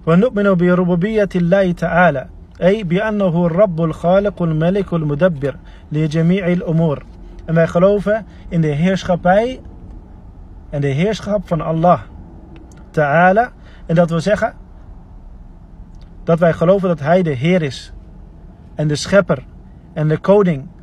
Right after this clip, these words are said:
en de regelaar, de onderhouder,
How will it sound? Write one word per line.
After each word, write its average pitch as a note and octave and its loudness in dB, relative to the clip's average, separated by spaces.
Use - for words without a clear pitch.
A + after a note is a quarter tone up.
en F#3+ 2
de D3 -2
regelaar, F3+ 0
de D3+ -4
onderhouder, E3+ 0